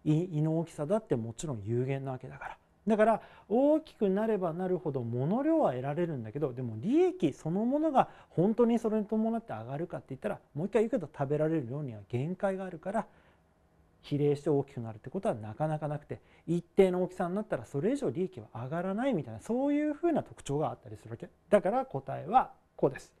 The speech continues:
ね、×ね。これね、すごくいい問題だなっていうふうに思います。じゃあ次、四番。コバンザメとサメは相利共生によって両種に利益が生じていると。うん。で、これ文章だけ見てみると、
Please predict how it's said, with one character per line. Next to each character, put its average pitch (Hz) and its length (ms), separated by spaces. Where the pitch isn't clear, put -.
ね、× 156 60
ね。 151 160
こ 139 140
れ 127 80
ね、 180 180
す - 160
ご 190 100
く 185 100
い 165 40
い 170 60
問 143 160
題 131 100
だ 147 80
な 226 80
っ 269 40
て 285 100
い - 20
う - 20
ふ 247 40
う - 20
に 170 60
思 107 120
い 117 40
ま - 100
す。 - 80
じ 233 80
ゃ 294 40
あ - 20
次、 180 320
四 139 120
番。 110 120
コ 208 140
バ 294 200
ン 302 160
ザ 185 120
メ 113 160
と 185 320
サ - 180
メ 131 140
は 175 240
相 262 260
利 285 140
共 320 180
生 180 160
に 117 120
よ 113 100
っ - 20
て 208 220
両 208 260
種 - 140
に 131 180
利 185 120
益 208 300
が 208 200
生 117 320
じ 110 100
て 208 100
い 156 60
る 123 140
と。 - 80
う - 20
ん。 107 120
で、 226 80
こ 262 80
れ 220 60
文 359 280
章 349 160
だ 294 100
け 269 100
見 269 140
て 233 120
み 196 120
る 143 120
と、 208 420